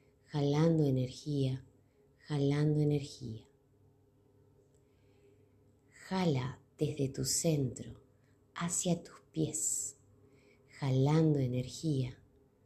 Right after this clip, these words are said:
jalando energía, jalando energía. Y hacia los dedos de tus pies. Jala la energía hacia tu centro.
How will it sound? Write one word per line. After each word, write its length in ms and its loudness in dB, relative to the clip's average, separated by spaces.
jalando 640 2
energía, 840 -2
jalando 580 2
energía. 720 -4
Y 120 2
hacia 320 2
los 340 2
dedos 640 4
de 220 2
tus 240 -4
pies. 680 -4
Jala 380 4
la 100 4
energía 920 -2
hacia 400 -4
tu 120 -16
centro. 680 -6